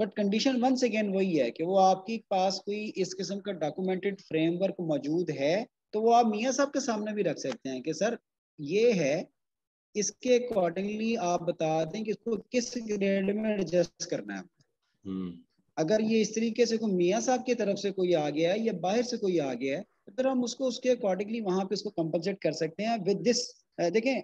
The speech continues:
Speaker 1: हमारी appointment के अंदर एक बड़ी clear cut legal point of view से हमने ना एक वो डाली होती है, एक term prohibition होता है three months का, और उसके
Speaker 2: हम्म।
Speaker 1: अंदर लिखा होता है कि performance based your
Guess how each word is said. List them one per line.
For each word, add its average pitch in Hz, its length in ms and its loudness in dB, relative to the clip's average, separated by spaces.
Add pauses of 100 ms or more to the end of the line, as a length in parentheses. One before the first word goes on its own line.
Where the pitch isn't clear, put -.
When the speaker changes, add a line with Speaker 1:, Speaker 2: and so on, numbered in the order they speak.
(120)
Speaker 1:
हमारी 180 300 -2
appointment 202 480 -4
के 202 60 -2
अंदर 208 200 -4
एक 196 440 -2
बड़ी 226 560 -2 (100)
clear 220 240 0
cut 170 220 -2 (120)
legal 170 240 -2
point 170 280 -2
of 175 60 -2
view 170 120 -4
से 170 140 -6
हमने 160 200 -4
ना 208 120 -2
एक 196 180 -4
वो 175 60 0
डाली 151 280 0
होती 143 280 -2
है, 135 80 -2
एक 131 60 -6 (100)
term 127 180 -2
prohibition 175 640 -6
होता 196 180 -4
है 226 60 -6
three 180 360 -4
months 147 340 0
का, 92 180 -8 (280)
और 180 120 2
उसके 202 200 -2
Speaker 2:
हम्म। 214 60 -8
Speaker 1:
अंदर 202 140 -4
लिखा 202 260 -2
होता 196 200 0
है 208 80 -2
कि 214 100 -6
performance 165 760 -4
based 147 640 -4
your 170 80 -2